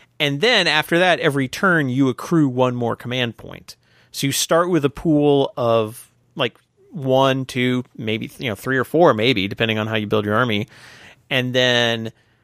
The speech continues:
you, and then you will have, like, you'll earn one more each turn.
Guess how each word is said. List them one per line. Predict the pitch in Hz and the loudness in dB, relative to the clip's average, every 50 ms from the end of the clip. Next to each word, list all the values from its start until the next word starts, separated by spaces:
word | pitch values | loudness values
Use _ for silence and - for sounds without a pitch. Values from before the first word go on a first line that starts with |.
| _ _ _ _ _ _ _ _ _ _ _ _ _ _ _ _ _ | _ _ _ _ _ _ _ _ _ _ _ _ _ _ _ _ _
you, | - 139 135 143 143 | -8 -4 -2 0 0
and | 139 139 147 | 0 0 0
then | 147 143 | 0 2
you | 139 135 | 2 2
will | 131 117 | 0 0
have, | 123 147 143 139 127 117 110 - | 2 2 0 0 0 -2 -6 -8
like, | 139 - - 175 135 127 113 - - | -10 -10 -10 -4 -2 0 0 0 0
you'll | 131 123 - - - | -2 -4 -2 -2 0
earn | 147 139 131 127 123 | 0 2 2 0 0
one | 120 123 123 120 | 0 0 0 2
more | 117 123 117 117 | 0 0 0 -2
each | 113 113 107 - - - | -2 -4 -6 -6 -6 -4
turn. | - 175 165 139 117 104 98 95 107 | -2 0 2 2 2 0 -2 -4 -6